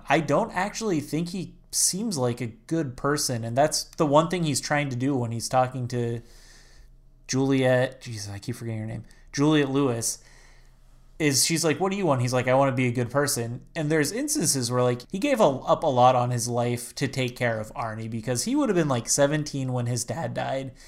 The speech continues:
And it seems like he has become Arnie's primary caretaker as the mother went into depression and then clearly had some sort of food addiction and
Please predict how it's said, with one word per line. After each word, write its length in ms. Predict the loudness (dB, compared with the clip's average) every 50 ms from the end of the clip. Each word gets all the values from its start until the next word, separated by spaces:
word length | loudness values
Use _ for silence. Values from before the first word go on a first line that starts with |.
| -20 -20 -20 -20 -20 -20 -10 -4
And 140 | -2 0
it 140 | 0 0 0
seems 260 | 0 0 0 0 2
like 220 | 2 2 0 0 -4
he 320 | -8 -8 -6 -4 -2 0
has 160 | 0 0 0
become 460 | -2 -4 -4 0 2 2 2 2 0 0
Arnie's 360 | -2 0 0 0 0 -2 -2
primary 500 | -2 0 0 0 0 0 -2 -4 -6 -6
caretaker 640 | -6 -6 -6 -6 -6 -6 -6 -6 -4 -4 -4 -4 -2
as 200 | -2 -4 -4 -4
the 100 | -4 -2
mother 540 | 0 0 0 0 -2 -4 -4 -6 -8 -10 -12 -20 -20 -20 -20 -20 -20 -20 _
went 300 | 0 2 4 4 4 2
into 340 | 0 -2 -2 0 0 0 0
depression 760 | 0 0 2 6 8 8 8 6 4 2 4 4 4 2 2
and 140 | 0 0 2
then 340 | 2 2 2 0 -2 -4 -8 -10
clearly 580 | -6 -2 0 0 2 2 0 0 -2 -2 -4 -8 -12 -20 -20 -20 _ _ -6 -2
had 240 | 0 0 0 0
some 160 | -2 -4 -4 -4
sort 160 | -4 -6 -8
of 60 | -8
food 260 | -6 -4 0 2 2
addiction 680 | 4 4 4 2 2 0 -2 -2 0 -2 -2 -4 -6 -8 -6
and 360 | -6 -4 -4 -4 -4 -6 -8